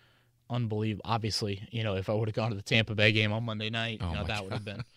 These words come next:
Speaker 1: that would have been atop the list.
Speaker 2: Clyde's question this week for the podcast is Packers related. Um, after the twenty twenty-one season, Packers decide they want to break ties with Aaron Rodgers. Would you trade two first and two seconds? If not,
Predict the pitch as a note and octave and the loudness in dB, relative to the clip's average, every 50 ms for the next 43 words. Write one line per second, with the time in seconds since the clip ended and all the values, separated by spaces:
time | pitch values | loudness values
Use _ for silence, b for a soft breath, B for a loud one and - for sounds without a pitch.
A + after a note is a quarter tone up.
0 | b b b b b b b b G#3 F3+ F3+ D3+ D3+ C#3 C#3 - B2 A#2 - G#2 | b b b b b b b b 6 8 8 8 6 4 4 4 4 2 2 -2
1 | G2 G#2+ G2+ G2+ - - _ _ _ _ _ _ _ _ _ _ _ _ _ _ | -6 -6 -6 -8 -10 -18 _ _ _ _ _ _ _ _ _ _ _ _ _ _
2 | _ - _ _ _ _ - - C3 C3 C3 - - - C#3 B2+ - - C3 B2+ | _ -20 _ _ _ _ -2 2 2 2 2 0 0 0 2 2 2 2 2 2
3 | B2 B2 - - B2 B2 - - - B2+ A2+ A2 - - A#2+ A#2+ A#2 - C3+ A#2 | 2 2 0 0 0 0 0 0 0 0 0 0 2 2 2 2 2 2 2 2
4 | A#2 - C3+ - D3 E3 - - C3+ A2+ G#2+ - A#2 G2+ F#2+ G2+ G2 F#2+ G2 F#2+ | 2 0 0 -2 -2 -2 0 0 0 0 0 0 -2 -4 -2 -2 -2 0 2 0
5 | F#2+ G2 A2+ C3 - b b b b b b b b - G#2+ G#2+ A2 A#2 B2 - | 2 0 0 -2 -4 b b b b b b b b 0 2 2 4 2 2 0
6 | - B2 A2+ - - F3+ F#3+ G3 G3+ - - F3+ E3+ E3 D#3 D3 C#3+ C#3 C#3 C3+ | 0 0 0 0 2 2 2 2 2 0 2 2 2 4 4 4 2 2 2 0
7 | - - B2 A#2 G#2 G2+ G2+ F#2+ F#2+ G2 - _ _ _ _ _ _ - - A#2+ | 0 0 0 2 2 2 2 2 0 0 -2 _ _ _ _ _ _ -2 0 0
8 | B2+ - C#3 A#2+ A#2 A#2 - - A2 G#2 G#2 G#2+ G2+ G#2 G2+ G2 G2 F#2+ - - | 0 0 -2 -2 -2 -2 -2 0 2 2 2 2 2 2 2 2 2 0 -2 -2
9 | G2 F2 G#2 G2+ A2 - - - G2 G2 G2 F#2 F#2 F2+ - - G2+ A2 A#2+ A#2 | -4 -2 0 0 0 -2 -2 -2 0 0 2 0 0 -2 -2 0 2 2 4 4
10 | G#2+ G2+ F#2 F#2 E2 F2 F2 F2 E2 - - _ _ _ _ - G2+ F#2+ F#2+ G2+ | 4 4 4 2 2 0 0 0 -2 -4 -8 _ _ _ _ -2 -2 0 0 -2
11 | - - - G#2 G2 F2+ - - - D3+ D#3+ - - C3+ B2+ C3 C#3 - - - | -2 -2 0 0 0 0 -2 -2 -2 -2 0 0 0 2 2 2 2 -2 -6 -10
12 | - - G2+ G2 F#2 - - - A#2+ - - - - C3 B2+ - F#2+ F2+ - - | -6 -2 0 0 0 0 2 2 2 4 4 2 2 0 2 2 2 0 0 -2
13 | - - - _ _ _ _ _ _ _ _ _ _ _ - B2 B2 - D3 C3 | -10 -18 -20 _ _ _ _ _ _ _ _ _ _ _ 0 0 2 4 6 6
14 | A#2 G#2 F#2 F2+ | 6 6 4 2